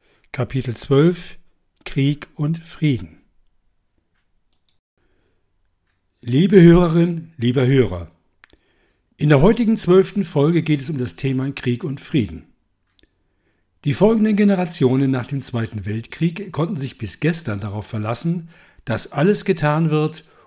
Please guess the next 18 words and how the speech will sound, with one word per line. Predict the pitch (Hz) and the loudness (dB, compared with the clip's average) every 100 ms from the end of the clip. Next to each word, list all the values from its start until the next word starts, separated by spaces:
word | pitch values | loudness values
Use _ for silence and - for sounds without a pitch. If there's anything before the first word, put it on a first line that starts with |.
| _ | _
um | 117 127 | -4 -4
kriegerische | - 160 180 170 160 165 165 | 0 0 2 2 0 -2 -4
Auseinandersetzungen | 127 110 131 120 127 143 135 135 143 135 135 | -4 -6 -8 -6 -4 -2 -2 -2 -2 -2 -4
zu | 151 | -8
vermeiden, | 127 131 85 82 87 165 208 _ _ _ _ | -8 -8 -8 -10 -8 -8 -10 _ _ _ _
immer | - 190 226 | 2 4 4
im | 214 | 0
Bewusstsein, | 202 160 139 - - 147 139 151 151 _ _ _ | 0 2 0 -2 -4 -2 -2 -2 -8 _ _ _
welche | 123 117 | 0 0
dramatischen | 107 101 104 135 156 127 151 | -2 -4 -4 -6 -8 -10 -10
Folgen | - 120 123 123 | -4 -2 -2 -4
damit | 101 104 - | -6 -8 -6
verbunden | 135 127 165 147 107 87 | -6 0 0 0 -6 -6
sein | 90 87 90 | -8 -8 -8
würden. | 104 107 - 82 82 _ _ _ _ - _ _ _ _ _ _ _ _ _ _ _ _ _ _ | -6 -6 -6 -12 -12 _ _ _ _ -20 _ _ _ _ _ _ _ _ _ _ _ _ _ _
Zumindest | - 151 151 202 208 202 - | -2 2 4 4 2 0 -4
in | - 196 | -6 -6
Europa | 247 160 160 165 - 87 92 | -4 0 2 2 0 -10 -12